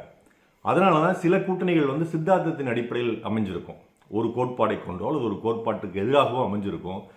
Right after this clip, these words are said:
அந்த கூட்டணிகளுக்குள்ள, கூட்டணி கட்சிகளுக்குள்ள ஒரு ஜெல்லிங் என்று சொல்லக்கூடிய அந்த இணக்கம், அந்த கெமிஸ்ட்ரி நல்லா வேலை செய்யும். அவர்கள், அஹ், அதிகமான வெற்றி பெறுவார்கள்.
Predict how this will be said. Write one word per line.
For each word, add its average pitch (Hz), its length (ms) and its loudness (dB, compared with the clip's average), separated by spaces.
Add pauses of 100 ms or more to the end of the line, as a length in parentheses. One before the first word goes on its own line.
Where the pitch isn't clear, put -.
(280)
அந்த 165 340 2
கூட்டணிகளுக்குள்ள, 170 1080 0 (260)
கூட்டணி 139 260 -2
கட்சிகளுக்குள்ள 123 800 -2
ஒரு 107 160 -2
ஜெல்லிங் 143 440 2
என்று 113 180 -2
சொல்லக்கூடிய 110 460 -2
அந்த 90 120 -4
இணக்கம், 123 400 -4
அந்த 101 140 -4
கெமிஸ்ட்ரி 131 440 -4
நல்லா 104 400 0 (360)
வேலை 117 240 2
செய்யும். 120 520 -4 (140)
அவர்கள், 135 600 2 (100)
அஹ், 110 100 -4
அதிகமான 127 440 2
வெற்றி 101 240 -4
பெறுவார்கள். 95 640 -2